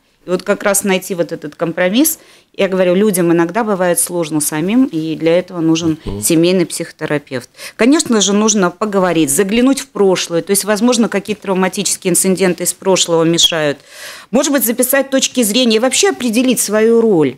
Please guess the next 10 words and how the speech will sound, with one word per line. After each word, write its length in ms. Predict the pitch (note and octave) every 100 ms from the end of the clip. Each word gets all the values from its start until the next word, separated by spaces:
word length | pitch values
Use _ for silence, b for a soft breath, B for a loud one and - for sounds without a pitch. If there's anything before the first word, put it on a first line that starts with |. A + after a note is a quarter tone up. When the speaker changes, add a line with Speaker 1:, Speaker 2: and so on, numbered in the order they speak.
| -
Speaker 1:
Да, 220 | F#3+ D4
что 180 | - G#3
вот, 160 | G#3+
оказывается, 520 | B3 C4+ C4 G#3+ G3
ты 120 | G3 A3
все 160 | -
время 240 | C4 E4 C4
в 60 |
роли 240 | A#3 B3 A3+
жертвы. 520 | G#3 F3 - -